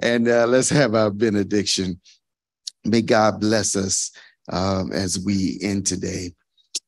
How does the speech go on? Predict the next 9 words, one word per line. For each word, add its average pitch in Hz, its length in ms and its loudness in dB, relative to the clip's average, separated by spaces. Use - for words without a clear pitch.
Heavenly 139 260 4
Father, 120 380 2
we 113 180 4
are 104 80 2
thankful 110 480 0
for 95 220 -4
what 95 200 -2
we've 92 220 -6
heard. 90 400 -6